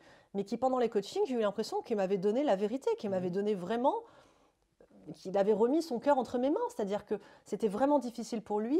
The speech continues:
Speaker 1: ça comptait vraiment pour lui et qu'il avait de véritables attentes. En revanche, il m'a fait crier. Pas pour les raisons que tu imagines, mais il m'a fait littéralement hurler.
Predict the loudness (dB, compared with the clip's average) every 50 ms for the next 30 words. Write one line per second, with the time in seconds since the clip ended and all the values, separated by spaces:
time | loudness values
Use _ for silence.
0 | 2 2 0 -2 -4 -4 -6 -4 -4 -4 -2 -2 -2 -2 0 -2 -2 -2 -2 -2
1 | 0 0 0 0 0 0 0 0 0 -2 -4 -2 -2 -4 -4 -4 -4 -4 -2 -4
2 | -4 -4 -6 -8 -8 -12 -20 -20 -20 -20 -20 -20 _ _ -4 -2 -2 0 0 -2
3 | -4 -6 -6 -6 -8 -8 -8 -10 -12 -10 -10 -6 -6 -6 -6 -8 -4 -2 -2 0
4 | 2 2 4 4 4 4 2 0 -2 -6 -8 -10 -14 -12 -8 -6 -4 -4 -4 -6
5 | -6 -6 -8 -10 -12 _ _ _ -20 _ _ _ -12 -8 -6 -4 -4 -4 -4 -6
6 | -6 -6 -6 -4 -4 -4 -2 -4 -4 -4 -6 -8 -8 -8 -8 -12 -14